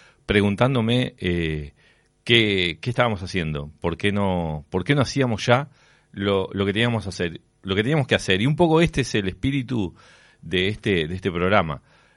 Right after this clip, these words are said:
Eh, hay un solo mensaje que queremos transmitir. Eh, uno a veces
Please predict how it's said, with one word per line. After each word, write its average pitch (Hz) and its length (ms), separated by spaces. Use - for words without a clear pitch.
Eh, 82 520
hay 123 300
un 202 200
solo 117 260
mensaje 92 680
que 87 180
queremos 87 340
transmitir. 76 560
Eh, - 240
uno 139 200
a 127 40
veces 143 500